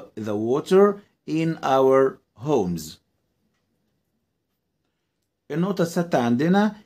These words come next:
in the future في المستقبل do you think we will stop using fossil fuels؟ هل تعتقد إن إحنا هنت-، هنتوقف عن أو هنمتنع عن استخدام الوقود الحفري؟ الإجابة طبعًا هنقول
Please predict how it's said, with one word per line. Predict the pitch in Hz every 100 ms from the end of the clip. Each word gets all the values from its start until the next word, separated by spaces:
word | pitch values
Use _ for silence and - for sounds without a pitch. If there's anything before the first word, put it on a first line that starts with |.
| _ 175
in | 220 190
the | 185
future | 180 175 165 - 143 143
في | 131
المستقبل | 123 110 - 156 156 196 208 - - -
do | 156
you | 175 165
think | 170 202 196 139 - -
we | 123
will | 131 156 160
stop | - - 151 147 139
using | 156 185 156 147 127 - _ _ -
fossil | 151 147 113
fuels؟ | - 131 160 208 202 - _
هل | - 170
تعتقد | 143 165 160 147
إن | 135
إحنا | 151 165 151 147 - -
هنت-، | 117 120 - -
هنتوقف | 107 107 113 170 175 165
عن | 147 160 113
أو | 107
هنمتنع | 107 104 147 165
عن | 143 143 151 - _ -
استخدام | 127 139 127 127 135 139 127
الوقود | 131 120 110 - 135 123 90 - _ _ -
الحفري؟ | 104 - 175 185 208 214 - _ _
الإجابة | 190 185 170 165 139
طبعًا | 147 151 160 165 120 - _ 135
هنقول | 147 147 151 151